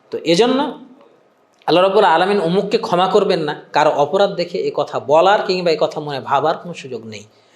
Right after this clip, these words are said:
আপনি নিজের আমলে কখনো নিজেকে সন্তুষ্ট মনে করবেন না, কখনো ভাববেন না, "আমি যতটুকু করেছি এটা ক্ষমা পাওয়ার জন্য যথেষ্ট।" না, আল্লাহ নবী সাল্লাল্লাহু আলাইহি ওয়াসাল্লাম অনেক আমল করেছেন, তারপরেও তিনি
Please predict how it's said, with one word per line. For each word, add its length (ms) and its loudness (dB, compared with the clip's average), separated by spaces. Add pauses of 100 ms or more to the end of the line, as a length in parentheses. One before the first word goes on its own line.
(120)
আপনি 260 -2
নিজের 380 4
আমলে 480 2
কখনো 300 0
নিজেকে 320 -4
সন্তুষ্ট 480 -10
মনে 200 -12
করবেন 320 -6
না, 260 -16
কখনো 260 -4
ভাববেন 380 0
না, 220 -6 (160)
"আমি 200 -4
যতটুকু 440 -4
করেছি 340 -4
এটা 100 -2
ক্ষমা 240 -6
পাওয়ার 220 -2
জন্য 220 -12
যথেষ্ট।" 400 -10 (200)
না, 120 -2 (420)
আল্লাহ 180 2
নবী 140 2
সাল্লাল্লাহু 320 0
আলাইহি 200 -8
ওয়াসাল্লাম 160 -4
অনেক 260 -2
আমল 180 -6
করেছেন, 400 -4
তারপরেও 420 -6
তিনি 300 -8